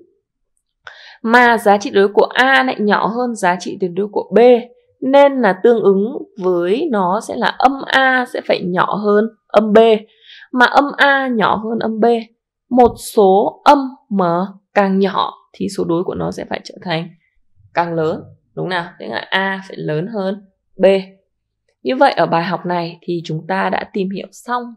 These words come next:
kiến thức về giá trị tuyệt đối của một số thực. Thì chúng ta cần có một số lưu ý như sau. Giá trị tuyệt đối của một số thực thì hiểu là khoảng cách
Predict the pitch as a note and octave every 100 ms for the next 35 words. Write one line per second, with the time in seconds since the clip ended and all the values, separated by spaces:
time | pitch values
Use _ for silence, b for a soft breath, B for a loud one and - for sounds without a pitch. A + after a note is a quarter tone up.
0 | _ - E3+ A3+ D#4 - _ - E3+ D#3+
1 | D#3 b b b - D#3 F3+ F3 B3 -
2 | - - - F#3 D#3+ D#3 D#3+ C4 E4+ _
3 | - D#3+ E3+ D#3+ D#3 - - - D3 G3
4 | A3+ - - b b b - G#3 G3+ G#3+
5 | B3+ B3+ G#3+ F#3+ F#3+ E3 G3 A3 A3 F3
6 | E3+ G#3 A#3+ G#3 F#3 F#3 A3+ A#3+ - B3
7 | A#3+ _ _ _ _ F#3+ G3 G#3 - D#4+
8 | - G3 G3 F#3 F3 C#4 - F#3+ F3+ F#3+
9 | F#3 F3+ F3+ C#4+ - _ _ _ _ G#3
10 | G3+ A#3 G3 - - _ _ - F#3+ F#3
11 | E3+ - F#3 - - E4